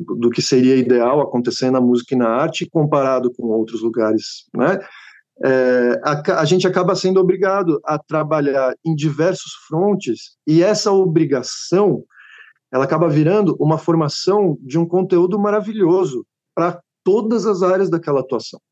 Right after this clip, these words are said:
Então, eu tenho só a agradecer. Às vezes a gente até brinca, "Pô, se a gente tivesse nascido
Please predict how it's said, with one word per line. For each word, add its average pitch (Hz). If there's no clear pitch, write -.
Então, 139
eu 190
tenho 196
só 190
a 233
agradecer. 226
Às 196
vezes 180
a 180
gente 190
até 196
brinca, 175
"Pô, 170
se 160
a 156
gente 151
tivesse 156
nascido 147